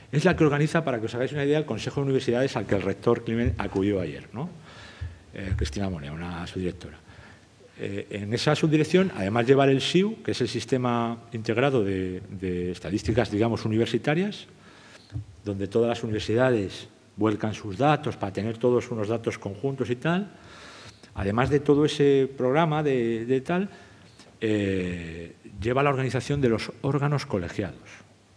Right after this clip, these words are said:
¿vale? Y es las que convoca y las que hace el orden del día y la documentación de la Conferencia General de Política Universitaria. Esa es la reunión del ministro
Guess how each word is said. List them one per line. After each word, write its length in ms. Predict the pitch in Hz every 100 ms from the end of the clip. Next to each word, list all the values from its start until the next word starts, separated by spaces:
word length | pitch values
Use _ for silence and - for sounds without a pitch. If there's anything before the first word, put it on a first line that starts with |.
| - - -
¿vale? 300 | 113 151 -
Y 160 | 98 101
es 120 | 107
las 180 | 123 -
que 140 | 110
convoca 540 | 107 101 123 123 135
y 40 | 131
las 140 | 95
que 80 | -
hace 100 | 120
el 60 | 117
orden 240 | 117 110
del 180 | 101 98
día 240 | 127 135
y 20 |
la 100 | 127
documentación 840 | 104 95 98 92 87 - 131 139 139 - - - -
de 440 | 101 117 - - - - - - - -
la 120 | 117
Conferencia 540 | 120 120 131 143 151 190
General 380 | 160 147 151 170
de 100 | 127
Política 380 | 120 127 135
Universitaria. 720 | 131 120 104 104 92 85 90 -
Esa 160 | 127 160
es 80 | 156
la 100 | 143
reunión 440 | 127 107 82 69 69 - - _ _ - _ _ _ _ _ _ _ _ 110 98
del 300 | 104 117 90
ministro 680 | 82 101 147 - - 170